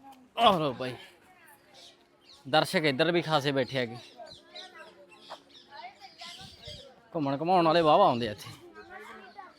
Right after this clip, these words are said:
ਇੱਕ ਇੱਥੇ ਆਹ ਕਲਾ ਦੱਸੀ ਜਾਂਦੀ ਹੈ ਜੀ, ਜਿਹੜੀ ਆ ਪੱਥਰਾਂ 'ਤੇ ਕਲਾ ਕੀਤੀ ਹੋਈ ਆ ਨਾ, ਇਹ ਕੰਮ ਠੀਕ ਆ।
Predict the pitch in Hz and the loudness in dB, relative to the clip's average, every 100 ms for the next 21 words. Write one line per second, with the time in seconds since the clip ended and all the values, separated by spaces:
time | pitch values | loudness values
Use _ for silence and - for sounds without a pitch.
0 | - - - - - - - 403 440 277 | -20 -20 -20 -20 -20 -20 -20 -20 -14 -14
1 | 262 240 - - 208 226 208 254 - - | -10 -10 -10 -12 -12 -14 -14 -20 -20 -20
2 | - - - _ 415 _ - - _ _ | -20 -20 -20 _ -20 _ -20 -20 _ _
3 | _ - 220 - 247 269 240 247 233 208 | _ -6 -4 0 2 6 8 8 6 6
4 | 170 151 - 135 120 120 110 110 - _ | 6 4 0 -4 -4 -6 -8 -10 -16 _
5 | - 156 175 160 151 - 160 156 165 156 | -4 0 0 0 -2 -6 -6 -4 -4 0
6 | 160 160 170 147 165 180 196 220 - _ | 2 2 0 -4 -2 -2 -4 -6 -12 _
7 | _ _ _ _ _ - _ - - 196 | _ _ _ _ _ -20 _ -20 -4 2
8 | 262 254 233 196 185 120 107 | 4 4 2 2 2 2 -4